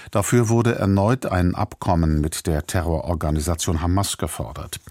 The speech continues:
Zudem wurde der israelischen Regierung vorgeworfen, den Gaza-Krieg in die Länge zu ziehen und damit das Leben der Geiseln zu gefährden.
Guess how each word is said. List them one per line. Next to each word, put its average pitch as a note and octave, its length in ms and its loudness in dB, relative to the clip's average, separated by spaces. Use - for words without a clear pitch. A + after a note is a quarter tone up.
Zudem A#2 500 4
wurde A2+ 240 2
der F#2 180 2
israelischen F#2 840 0
Regierung G2 540 0
vorgeworfen, G#2 760 0
den E2+ 220 2
Gaza-Krieg E2 800 0
in F2 80 0
die D#2+ 160 0
Länge F2+ 320 2
zu - 160 -2
ziehen G2+ 400 0
und F#2 160 0
damit F#2 320 2
das E2+ 160 0
Leben F#2+ 420 2
der E2 220 2
Geiseln D2 480 -2
zu E2 100 -4
gefährden. E2+ 540 0